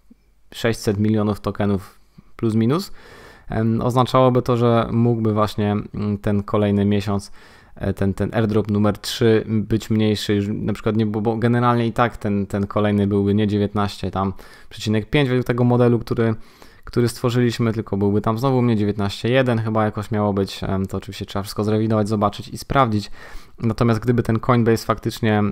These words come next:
e, wszedł do tej gry, no to okazałoby się, że mogłoby to być, no, nawet te siedemnaście procent, em, coś takiego, tak, em, szesnaście i pół, więc o te dwa, po-,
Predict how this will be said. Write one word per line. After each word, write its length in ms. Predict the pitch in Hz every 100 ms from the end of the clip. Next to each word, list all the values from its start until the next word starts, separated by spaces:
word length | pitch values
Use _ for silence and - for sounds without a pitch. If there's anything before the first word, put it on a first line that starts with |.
| - 104
e, 600 | 104 101 101 101 98 98
wszedł 240 | - 110
do 140 | 104 104
tej 180 | 104
gry, 200 | 98 113
no 120 | 110 104
to 160 | 104
okazałoby 500 | 101 101 98 98 92
się, 120 | -
że 80 | 98
mogłoby 280 | 98 98 95
to 140 | 104
być, 320 | 92 90 - 98
no, 240 | 101 120
nawet 320 | 107 107 104
te 180 | 110 101
siedemnaście 600 | - 92 92 110 - 107
procent, 500 | 113 107 - 101 - - - - - -
em, 540 | - 90 95 98 95
coś 200 | - 107
takiego, 420 | - 95 - -
tak, 420 | - 55 - - -
em, 300 | 53 55 104 113 - _
szesnaście 580 | - 98 95 98 - 104
i 100 | 101
pół, 400 | - 123 120 110 - - - -
więc 300 | 107 - - 50
o 120 | -
te 160 | - 123
dwa, 480 | 107 113 120 123 - - - - - - -
po-, 120 | -